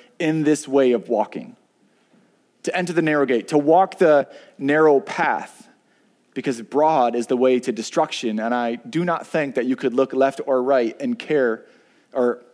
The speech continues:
or wish destruction on anyone sitting around you, or even wish destruction on those who are not here yet, or wish destruction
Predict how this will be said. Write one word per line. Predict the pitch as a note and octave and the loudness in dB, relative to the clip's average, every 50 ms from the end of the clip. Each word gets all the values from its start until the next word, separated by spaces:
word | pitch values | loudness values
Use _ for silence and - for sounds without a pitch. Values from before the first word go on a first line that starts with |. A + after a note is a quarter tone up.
| _ - - | _ -10 -4
or | C3+ B2 A#2+ | -2 -2 0
wish | A#2 A#2 C#3+ C#3+ C#3+ - | 0 0 0 0 -2 -6
destruction | - B2 - - - D#3 C3 - - - A#2+ | -12 -12 -10 -6 -6 -6 -6 -6 -6 -6 -6
on | A2+ A#2 | -4 -4
anyone | C3 D3 D3 B2+ B2 A#2+ A2+ | -4 -4 -2 -2 -4 -4 -4
sitting | - B2 A2+ A#2 A2 | -6 -4 -4 -4 -4
around | G#2+ G2+ G2+ G#2 G#2 G2+ | -4 -6 -6 -6 -8 -8
you, | - - - - _ _ _ _ _ _ _ _ - - - - | -10 -12 -18 -20 _ _ _ _ _ _ _ _ -20 -18 -6 2
or | - F#3 | 4 4
even | G3 F#3 F3 E3 | 4 4 2 2
wish | D#3+ F3 F3 - | 2 2 0 0
destruction | - C#3+ - - - F3+ D3+ - - E3+ D#3+ | -6 -10 -6 0 0 0 0 0 -6 -8 -6
on | G#2+ C#3+ C#3+ | -4 -2 2
those | C#3+ C#3+ C#3 C#3+ C3+ - - - - _ _ _ _ | 2 2 2 2 0 -4 -12 -20 -20 _ _ _ _
who | - - D3 D3+ | -4 0 2 4
are | C#3+ C3 | 4 2
not | B2 B2 C3 C3+ D3 - - | 0 -2 -2 -2 -4 -6 -8
here | - - G#2+ F#2+ | -6 -6 -4 -4
yet, | F2 F2 E2+ - - - - - _ _ _ _ _ _ _ _ _ _ _ _ _ _ _ _ _ _ _ - | -4 -6 -10 -12 -12 -16 -20 -20 _ _ _ _ _ _ _ _ _ _ _ _ _ _ _ _ _ _ _ 2
or | E3 D#3+ D#3+ | 4 4 4
wish | D#3 D#3+ D#3+ D#3+ | 4 2 0 0
destruction | - D#3+ - - - F3 D#3+ - - - F3 E3 E3 D#3+ | -4 -8 -6 -2 -2 -2 -2 -2 -6 -4 -4 -4 -4 -6